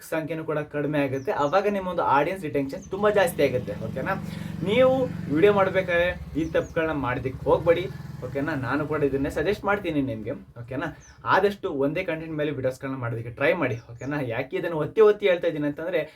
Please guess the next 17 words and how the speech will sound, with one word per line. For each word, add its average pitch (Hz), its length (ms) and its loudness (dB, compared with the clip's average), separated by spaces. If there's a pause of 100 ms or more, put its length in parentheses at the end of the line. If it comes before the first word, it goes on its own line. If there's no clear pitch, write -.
(220)
ನಾನು 147 200 -2
ಮಾಡಿರುವಂಥ 170 340 0
ತಪ್ಪನ್ನ 160 300 -2
ಯಾವುದೇ 135 280 2
ಕಾರಣಕ್ಕೂ 160 400 -4
ಕೂಡ 160 120 4
ಮಾಡೋದಕ್ಕೆ 131 380 0
ಹೋಗ್ಬೇಡಿ. 120 280 -4 (320)
ಈಗ 120 120 -10 (120)
ಕೆಲವೊಂದು 131 320 0
ಯೂಟ್ಯೂಬರ್ಸ್‌ಗಳು 190 560 2
ಹೇಳ್ಬೋದು 165 420 2
ಈ 135 100 0
ರೀತಿ 139 180 -2
ಮಾಡ್ಬೇಡಿ 127 420 -2
ಅಂತ. 120 180 -6
ಓಕೆನಾ? 127 340 -6